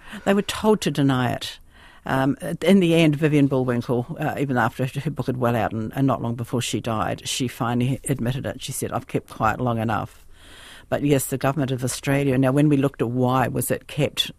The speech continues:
uh, secret, why was it that they were to go and give evidence in a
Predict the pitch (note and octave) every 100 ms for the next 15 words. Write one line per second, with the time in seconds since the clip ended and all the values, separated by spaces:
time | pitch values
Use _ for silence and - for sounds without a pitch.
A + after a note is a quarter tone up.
0 | - D3 B2 B2 - - - C3+ - C3+
1 | C3+ C#3+ D3 C3 B2 - A2+ - B2 B2
2 | B2 - B2 C#3+ B2 C#3 B2+ B2+ - C#3+
3 | D3 G#2+ - A#2